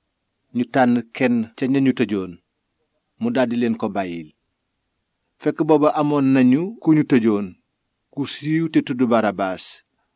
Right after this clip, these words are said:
Bi nga xamee ne daje nañu nag, Pilaat laaj leen, "Kan ngeen bëgg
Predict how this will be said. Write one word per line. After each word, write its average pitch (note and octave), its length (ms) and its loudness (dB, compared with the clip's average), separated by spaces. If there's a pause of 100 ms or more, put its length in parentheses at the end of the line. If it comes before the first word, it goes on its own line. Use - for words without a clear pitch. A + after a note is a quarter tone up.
(720)
Bi C3+ 100 -6
nga C#3+ 120 0
xamee C#3+ 360 2
ne A#2+ 340 0
daje C3 300 0
nañu B2+ 280 4
nag, A#2 220 0 (380)
Pilaat C3 380 0
laaj A#2 300 -4
leen, F#2+ 260 -6 (1400)
"Kan D3+ 160 0
ngeen D#3 260 2
bëgg A2 280 -2